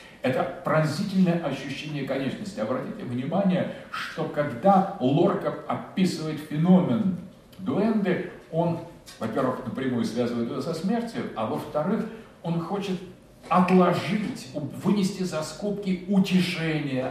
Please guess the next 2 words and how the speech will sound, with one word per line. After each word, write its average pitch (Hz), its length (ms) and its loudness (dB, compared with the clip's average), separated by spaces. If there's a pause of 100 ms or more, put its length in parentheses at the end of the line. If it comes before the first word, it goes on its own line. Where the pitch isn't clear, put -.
осмысление, 139 1200 2
обоснование, 127 1400 2